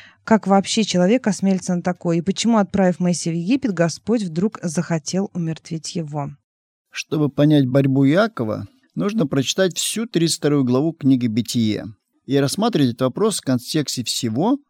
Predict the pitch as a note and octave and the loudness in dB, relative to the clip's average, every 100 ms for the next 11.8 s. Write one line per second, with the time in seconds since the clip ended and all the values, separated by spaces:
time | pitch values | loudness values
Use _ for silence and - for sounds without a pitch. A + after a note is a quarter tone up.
0 | _ - - C3+ B2+ A#2 - A#2 C3+ C3+ | _ -12 -4 -4 -2 -4 -2 -2 -2 -2
1 | B2 - A2 - A2 _ _ _ _ _ | -4 -4 -6 -8 -14 _ _ _ _ _
2 | _ D#3+ A#3+ C4 E3 A2+ A2+ A2 - C#3+ | _ 0 0 0 -4 -4 -4 -2 0 0
3 | F3 C#3 C#3 A2 F#2+ F#2 - _ _ _ | -2 -2 0 0 -2 -10 -16 _ _ _
4 | - B2 F3+ C#4 D#3+ - D3+ A3+ - C#3 | -2 2 4 2 -2 0 0 0 0 0
5 | E3+ B3 G#3 C#3+ A#2 A2 A2 A#2 _ _ | 2 0 0 2 2 0 -4 -6 _ _
6 | _ - C3 D3 C#3 C3+ C3+ B2 A#2 B2+ | _ -4 0 4 6 6 6 2 0 4
7 | B2+ - B2 B2 B2+ A#2 G#2+ A2+ - _ | 4 4 4 6 6 4 0 -6 -14 _
8 | _ _ _ _ _ - A3 - C3 A2 | _ _ _ _ _ -4 -4 -2 0 0
9 | - - G2+ G2+ G2 - _ _ _ _ | -2 -8 -6 -6 -8 -10 _ _ _ _
10 | _ A2+ A#2 E3 F3 G#3 D#3 E3 A3 G#3+ | _ -4 -2 -2 0 0 0 0 -2 0
11 | G#3 B2+ G#2 G2+ - G2 - | 0 0 -2 -6 -10 -10 -12